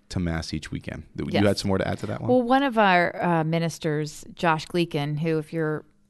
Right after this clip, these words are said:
Speaker 2: tracking on our message series, uh, was in a video, uh, a couple, a few weeks ago in our last series, Unexpected. But he's a host minister, and, uh, he was saying at a recent meeting we had, he's saying that we have, we only have a few moments with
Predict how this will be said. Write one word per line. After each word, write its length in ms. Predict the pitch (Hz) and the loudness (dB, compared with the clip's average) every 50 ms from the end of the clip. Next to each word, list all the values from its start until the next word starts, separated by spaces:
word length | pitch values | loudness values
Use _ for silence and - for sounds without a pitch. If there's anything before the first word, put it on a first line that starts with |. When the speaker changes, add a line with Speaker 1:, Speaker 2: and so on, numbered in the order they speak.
| _ _ _ | _ _ _
Speaker 2:
tracking 420 | - - 190 175 170 - 160 156 147 | -2 2 2 2 2 0 -2 -2 -2
on 160 | 143 147 143 | -2 -2 -4
our 120 | 143 143 143 | -4 -6 -6
message 360 | 156 160 160 - - 156 - | -4 -6 -6 -6 -8 -12 -14
series, 580 | - - 156 139 135 139 143 139 143 - - - - | -8 -6 -6 -4 -4 -6 -8 -8 -10 -14 -16 -14 -12
uh, 240 | 160 151 151 151 147 | -10 -8 -8 -6 -6
was 200 | 151 147 151 165 | -6 -6 -4 -4
in 100 | 156 151 | -4 -4
a 80 | 147 | -2
video, 640 | 143 160 156 151 147 143 139 139 143 139 120 - - _ _ - | -4 -4 -2 -2 -2 -2 -2 -2 -4 -4 -6 -8 -10 _ _ -8
uh, 240 | 147 139 139 - - | -8 -6 -6 -6 -6
a 100 | 147 156 | -8 -8
couple, 420 | - - 160 - - 151 143 - - | -6 -8 -8 -6 -4 -4 -4 -4 -6
a 40 | |
few 180 | 151 - 175 170 | -6 -6 -4 -2
weeks 220 | 165 160 156 - | -2 -2 -4 -4
ago 160 | - - 143 143 | -6 -4 -4 -2
in 80 | 143 | -2
our 100 | 139 139 | -2 -2
last 280 | 147 147 143 147 - - | 0 0 0 -2 -4 -6
series, 280 | - 151 151 147 143 - | -6 -6 -4 -6 -6 -8
Unexpected. 760 | - 151 151 143 - - - - 151 151 - - 143 135 139 - | -8 -8 -8 -8 -10 -10 -2 -2 -2 -2 -2 -4 -6 -6 -4 -4
But 140 | 143 143 - - - - - - - | -4 -4 -4 -8 -16 -20 -20 -14 -2
he's 200 | - 302 254 262 | -2 2 4 4
a 60 | 214 | 6
host 260 | 214 202 202 185 - | 6 6 4 4 4
minister, 680 | 196 180 175 175 175 - - - 165 160 175 202 220 - - - | 2 2 2 2 0 -2 -4 -2 -2 0 0 -2 -4 -6 -4 -2
and, 360 | 185 175 170 170 165 160 170 | 0 2 2 2 2 2 2
uh, 180 | 160 156 123 | 4 4 4
he 180 | 170 175 226 240 | 2 0 -2 -2
was 160 | 220 214 196 | -2 -2 -2
saying 360 | - - 202 202 202 190 180 | 0 0 0 2 2 2 2
at 80 | 170 160 | 2 2
a 60 | 156 | 2
recent 300 | 160 185 208 - 185 - - | 0 0 -2 -2 -4 -4 -4
meeting 280 | 160 185 196 196 175 165 | -2 0 0 0 0 0
we 120 | 156 156 | -2 -2
had, 360 | 160 156 151 147 147 147 151 - - - - - - - _ _ | -2 -2 -2 -2 -4 -4 -6 -12 -18 -20 -20 -20 -20 -20 _ _
he's 160 | - 208 - | -10 -10 0
saying 180 | - 202 185 180 | 2 2 2 2
that 100 | 180 127 | 0 0
we 140 | 180 214 226 | 0 2 2
have, 480 | 202 196 214 202 180 165 160 156 - - - | 2 2 2 4 4 4 2 0 -4 -10 -6
we 300 | 196 214 214 220 202 185 - - | -4 -2 0 0 0 -2 -2 0
only 260 | 196 214 226 226 220 | 0 2 4 4 4
have 140 | 202 185 170 | 4 4 2
a 60 | 165 | 0
few 240 | 151 - - 226 240 233 | -2 -4 -4 -2 0 2
moments 680 | 220 202 185 180 170 - - - - - - - - - - _ _ - | 4 4 4 2 2 -2 -4 -6 -10 -16 -18 -18 -18 -20 -20 _ _ -2
with 260 | 175 160 147 143 | 0 0 0 0